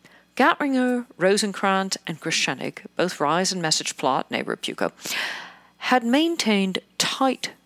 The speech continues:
business relationships with Wirecard for quite a number of years.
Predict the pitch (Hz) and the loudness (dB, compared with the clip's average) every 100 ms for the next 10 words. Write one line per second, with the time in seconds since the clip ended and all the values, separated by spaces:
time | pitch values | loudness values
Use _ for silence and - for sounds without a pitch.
0 | - 185 180 151 - 131 - - 123 - | -2 -2 0 -4 -4 -4 -2 -2 -2 -2
1 | - - 156 - 156 156 151 - 135 139 | 0 -2 -2 0 2 0 -2 -6 -6 -6
2 | - - - 233 240 220 170 143 127 117 | -8 -10 -2 2 2 2 -2 -4 -8 -8
3 | - 85 - - - | -6 -6 -4 -2 -2